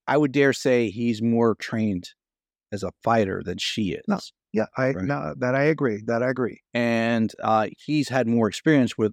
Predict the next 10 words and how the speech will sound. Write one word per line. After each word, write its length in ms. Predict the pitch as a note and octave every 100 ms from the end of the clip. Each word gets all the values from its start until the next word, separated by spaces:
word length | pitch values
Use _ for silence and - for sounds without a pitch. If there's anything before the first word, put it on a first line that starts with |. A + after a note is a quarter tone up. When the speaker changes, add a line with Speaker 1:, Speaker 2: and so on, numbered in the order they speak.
| -
Speaker 1:
alternative 580 | G#2+ - C#3+ C3+ G#2 -
powers 400 | G#2 G2 F#2+ -
than 160 | G2
she 300 | F2 - F#2
has 280 | G#2+ F2 -
too. 280 | - A#2 - - _ _
Speaker 2:
Yes, 460 | E3 F3+ A3 - - _ _
but 100 | B2+
she's 240 | - C3+ C#3
as, 220 | B2+